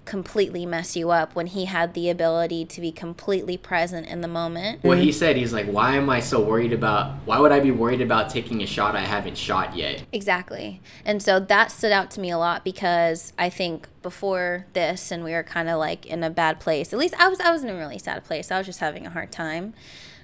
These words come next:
Speaker 1: There's nothing wrong with missing our family and our friends. It did stand out to me because I think that's something that I definitely need to work on a lot,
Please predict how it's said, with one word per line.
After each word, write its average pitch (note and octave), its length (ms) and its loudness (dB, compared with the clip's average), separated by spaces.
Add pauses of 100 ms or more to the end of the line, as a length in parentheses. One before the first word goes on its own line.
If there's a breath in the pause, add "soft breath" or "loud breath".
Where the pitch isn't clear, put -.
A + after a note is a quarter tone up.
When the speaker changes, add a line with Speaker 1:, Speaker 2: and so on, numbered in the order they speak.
(160 loud breath)
Speaker 1:
There's A#3 140 2
nothing A#3 320 0
wrong F#3 680 -2
with E3+ 480 -4 (320)
missing G3 760 -4 (520 soft breath)
our F3+ 120 -4
family F3+ 840 -4
and E3+ 140 -4
our E3 100 -6
friends. F3 800 -4 (300 soft breath)
It F#3+ 160 -2
did A#3 180 4
stand G3 300 -2
out E3+ 220 0
to - 120 -8
me F3 160 -6
because E3 300 -6
I D#3+ 100 0
think E3+ 240 -8
that's - 220 -2
something E3 460 -4
that D#3+ 140 -6
I E3 200 0
definitely E3+ 560 -6
need F3 220 -8
to - 120 -8
work E3 300 -4
on E3 120 -2
a E3 100 -2
lot, E3 380 0